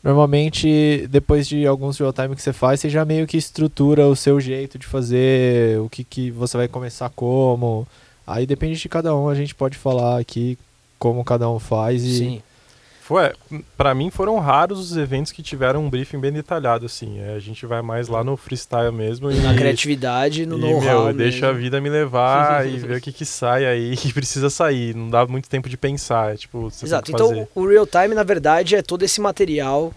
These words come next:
Speaker 2: gráfico que você tem que editar durante o evento. Então, vamos supor que a gente tem um evento que começa às quatro da tarde e vai até às, à meia-noite. Durante todo esse, ao decorrer desse evento, você tem uma equipe que ela tá feita, ela tá formada pra atender o real time desse cliente, né?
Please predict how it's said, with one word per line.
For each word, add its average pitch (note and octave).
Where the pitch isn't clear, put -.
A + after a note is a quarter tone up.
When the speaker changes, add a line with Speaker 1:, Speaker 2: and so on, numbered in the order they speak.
Speaker 2:
gráfico C#3+
que C#3
você D3+
tem F3
que F#3
editar E3
durante F3
o A3
evento. D#3
Então, C#3+
vamos D3+
supor D#3
que D3
a D3+
gente -
tem D3+
um D3+
evento C#3
que -
começa C#3
às -
quatro C3+
da C3
tarde A#2+
e -
vai A#2+
até C3
às, A2+
à B2+
meia-noite. C3
Durante C#3
todo G#3+
esse, -
ao B2+
decorrer E3+
desse A#3+
evento, E3+
você F#3+
tem F3+
uma F3
equipe F#3
que D#3
ela C#3+
tá D#3
feita, F#3+
ela F#3
tá D#3+
formada F3
pra -
atender G3
o F#3+
real G3
time D#3
desse D#3+
cliente, C#3
né? A#2+